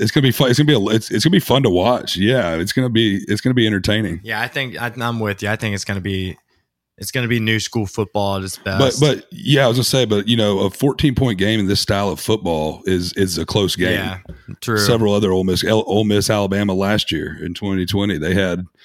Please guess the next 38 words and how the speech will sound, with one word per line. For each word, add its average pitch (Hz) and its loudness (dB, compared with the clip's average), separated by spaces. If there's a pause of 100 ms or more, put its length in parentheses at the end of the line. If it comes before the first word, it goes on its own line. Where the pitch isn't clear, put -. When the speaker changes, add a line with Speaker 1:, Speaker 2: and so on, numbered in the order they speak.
(420)
Speaker 1:
one 101 0
of 92 2
those 90 2
shootout 101 2
games 98 0
where 90 0
Alabama 101 2
won 101 0
by, 98 0
the 95 0
scoreboard 101 2
looked 98 2
worse 98 2
than 90 -4
the 87 -2
game 104 0
was. 82 -2
They 90 0
scored, 87 -2
you 101 0
know, 78 -2
two 120 0
or 98 2
three 101 0
touchdowns 92 -2
the 85 -2
last 90 -2
three 101 0
and 101 0
a 85 -2
half 95 -2
minutes 101 -2
to - -2
win 95 2
the 104 0
Speaker 2:
Yeah. 104 -4
Speaker 1:
dang 76 -4
thing. 85 -10